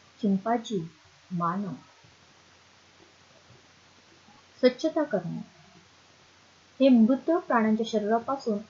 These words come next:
अन्न मिळवून जगतात, जसे तरस, गिधाडे, कावळे. विघटक. काही सूक्ष्म जीव हे मृत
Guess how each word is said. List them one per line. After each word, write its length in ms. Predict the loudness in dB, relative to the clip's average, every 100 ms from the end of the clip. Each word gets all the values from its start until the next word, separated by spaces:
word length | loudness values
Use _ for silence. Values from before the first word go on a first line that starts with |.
| -8
अन्न 220 | -2 0
मिळवून 380 | 2 4 4 4
जगतात, 420 | 2 -2 -10 -18 -18 -20 _ _ -20 _ _ -16 -8
जसे 360 | -8 -6 -4 -4 -6 -20 -20 _ _ _
तरस, 380 | 0 2 2 -2 -6 -16 -20 -20 -4
गिधाडे, 540 | -4 -2 -2 0 -2 -4 -10 -20 -20 -10
कावळे. 320 | -6 -4 -6 -12 -20 _ _ _ _ _ _ _ _ -6
विघटक. 480 | -4 0 -2 0 -4 -4 -14 -20 _ _ -20 _ _ _ -20 _ -20 -6
काही 200 | -4 -4
सूक्ष्म 460 | -4 -6 -4 -2
जीव 300 | -2 0 -2
हे 280 | -2 0 2
मृत 360 | 4 4 2